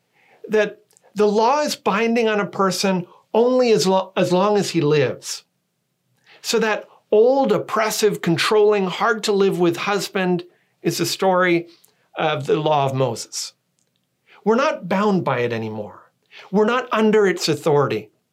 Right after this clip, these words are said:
That means, for starters, that when you read the laws in the Old Testament about not eating shellfish or wearing clothes of linen and wool, you recognize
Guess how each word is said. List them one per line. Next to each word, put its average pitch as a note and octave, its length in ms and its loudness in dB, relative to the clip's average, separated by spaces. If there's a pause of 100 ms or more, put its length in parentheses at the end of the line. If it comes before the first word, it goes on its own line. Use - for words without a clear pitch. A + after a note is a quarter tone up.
(880)
That G#3+ 300 -2
means, F3+ 260 2
for E3+ 140 -2
starters, G3 540 0
that F#3 120 0
when F#3 140 2
you F3+ 120 2
read F#3 200 2
the F3 280 0
laws F#3 460 0
in F3 40 -2
the E3+ 100 2
Old F3+ 220 2
Testament F#3+ 540 -2
about D3 400 -2 (260)
not F#3 300 0
eating F3 220 2
shellfish F3+ 760 -2
or C3 80 0
wearing F3+ 380 0
clothes F3 420 0
of C3 120 -4
linen F3 340 0
and C3 160 -4
wool, E3+ 420 0 (420)
you A3+ 180 0
recognize B3 720 -2